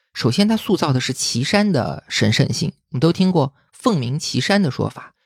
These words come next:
其实在《诗经》里还有很多关于岐山的祥瑞，都是在说岐山具有神性，所以克商是天命所在。第二步就是，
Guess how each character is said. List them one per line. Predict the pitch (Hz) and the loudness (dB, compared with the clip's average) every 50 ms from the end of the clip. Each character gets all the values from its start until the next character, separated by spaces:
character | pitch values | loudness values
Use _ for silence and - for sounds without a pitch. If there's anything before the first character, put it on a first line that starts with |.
| _ _ _ | _ _ _
其 | - - 185 | -4 0 0
实 | 185 | 2
在 | 190 190 | 2 0
《诗 | 190 - - - 214 | 0 0 0 0 2
经》 | 202 214 214 | 2 2 2
里 | 185 - | 2 2
还 | - - 127 | 0 0 -2
有 | 147 | -2
很 | - - - 98 - | -2 0 -2 -2 2
多 | 135 160 175 | 4 2 4
关 | 175 175 165 147 | 4 4 2 2
于 | 131 123 | 0 -2
岐 | - - - - | -2 -2 -2 -2
山 | 139 - 131 131 | 0 0 0 0
的 | 127 | -2
祥 | 120 - - - - | -2 -4 -8 -6 -2
瑞， | - 131 135 - _ _ _ _ - | 2 2 2 0 _ _ _ _ -2
都 | - 220 | 0 0
是 | 208 185 | 2 2
在 | 139 135 123 | 0 0 -2
说 | 117 - 127 127 | 0 0 0 -2
岐 | 135 - - - 117 | -2 -2 -4 -4 -2
山 | - 180 180 185 | -2 0 0 2
具 | 190 185 | 2 0
有 | 165 - | -2 -2
神 | - - - - - 107 151 | -2 -2 -2 -2 0 0 0
性， | - - 190 180 - _ | 2 0 -2 -2 -4 _
所 | - - 135 | -6 -2 2
以 | 139 127 - - _ _ _ _ _ | 2 2 0 -2 _ _ _ _ _
克 | - - - 214 160 113 | -6 -2 0 0 0 0
商 | - - 175 170 175 180 | 0 -2 0 0 0 -2
是 | 175 - 143 | -2 -4 -8
天 | 113 - - 208 196 | -8 -6 -2 0 0
命 | 214 208 - 196 | 0 0 -2 -4
所 | - - - - | -8 -12 -12 -6
在。 | - - - - _ _ _ _ _ _ - | -4 -4 -4 -6 _ _ _ _ _ _ 2
第 | 254 269 | 2 4
二 | 247 170 | 4 2
步 | 135 123 123 | 0 -2 -4
就 | 113 160 175 | 0 0 0
是， | 170 185 156 | 0 0 -2